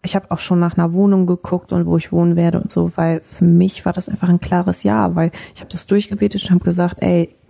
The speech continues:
Jesus, wenn du mir diesen Studienplatz schenkst, dann möchte ich da auch hingehen, weißt du, dann, dann ist das schon für mich ein Ja." Und dann ich so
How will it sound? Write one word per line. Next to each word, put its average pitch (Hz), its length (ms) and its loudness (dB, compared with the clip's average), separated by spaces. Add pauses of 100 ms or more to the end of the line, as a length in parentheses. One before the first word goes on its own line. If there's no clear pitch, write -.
(140)
Jesus, 196 380 2
wenn 180 100 2
du 180 60 2
mir 175 140 2
diesen 180 540 2
Studienplatz - 640 0
schenkst, - 680 -2
dann 175 340 4 (200)
möchte 247 260 0
ich - 80 -4
da 180 140 -2
auch 180 120 -4
hingehen, 180 540 2
weißt 180 200 -2
du, 208 80 2
dann, 180 280 -2 (680)
dann - 120 -4
ist 262 220 -2
das 208 140 -4
schon 175 140 -2
für - 140 -4
mich 160 200 0
ein 165 140 0
Ja." 165 220 0
Und 175 100 -4
dann 170 160 0
ich - 140 -16
so 170 260 -2